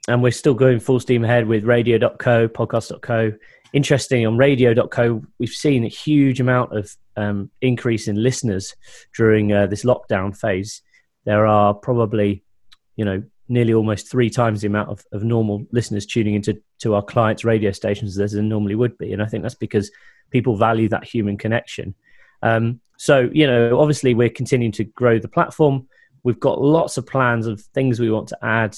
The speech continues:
to podcast dot co and Matchmaker as well. Um, we've had, we have two different development teams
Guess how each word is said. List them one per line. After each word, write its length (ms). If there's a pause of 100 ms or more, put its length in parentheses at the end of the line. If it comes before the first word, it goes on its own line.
(120)
to 300
podcast 540
dot 160
co 280
and 260
Matchmaker 560
as 120
well. 340 (380)
Um, 520 (440)
we've 160
had, 120
we 140
have 140
two 160
different 280
development 440
teams 400